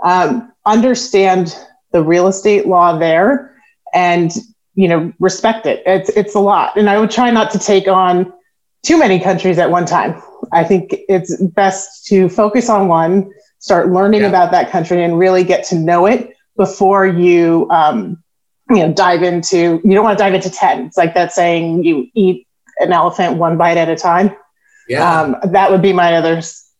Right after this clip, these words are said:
Speaker 1: my third piece would be, be strategic about it and pick a country you like,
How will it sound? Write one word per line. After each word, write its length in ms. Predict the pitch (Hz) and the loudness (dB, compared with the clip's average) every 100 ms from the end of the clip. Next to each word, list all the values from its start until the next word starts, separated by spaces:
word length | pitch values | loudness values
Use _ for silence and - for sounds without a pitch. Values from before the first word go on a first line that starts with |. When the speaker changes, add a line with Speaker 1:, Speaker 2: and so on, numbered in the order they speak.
| - | -6
Speaker 1:
my 160 | 175 175 | -2 -2
third 400 | 170 190 175 165 | 0 0 0 -2
piece 260 | - - | -4 -4
would 120 | 180 156 | -4 0
be, 400 | 165 160 143 _ | 0 0 -4 _
be 100 | 233 | -2
strategic 540 | 226 - 240 240 - 240 | -2 0 -2 0 -2 -2
about 240 | - 135 | 0 0
it 120 | - - - | -2 -8 -2
and 120 | 233 | 0
pick 180 | 330 370 | 2 2
a 20 | |
country 300 | 370 349 349 | 0 0 2
you 100 | 330 | 2
like, 520 | 320 339 - - - | 2 2 0 -6 -16